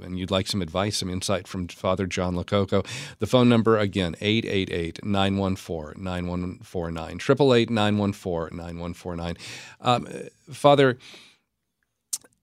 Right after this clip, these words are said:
w-, when there is that, that time that somebody has really hurt us, when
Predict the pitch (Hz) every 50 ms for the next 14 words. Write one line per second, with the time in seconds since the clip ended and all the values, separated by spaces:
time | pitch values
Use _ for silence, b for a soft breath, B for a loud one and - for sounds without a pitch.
0 | _ _ _ _ _ - 180 170 135 123 117 - - - - B B B B -
1 | - - - - - - - - - 139 127 139 151 151 139 143 135 127 - 120
2 | 120 127 143 139 120 113 - 113 107 104 101 - - 110 104 104 - - - 110
3 | 101 101 110 110 104 - - - 104 98 98 98 90 - - 101 95 92 90 -
4 | - - 107 104 101 92 - - - - 104 98 101 98 98 98 98 101 95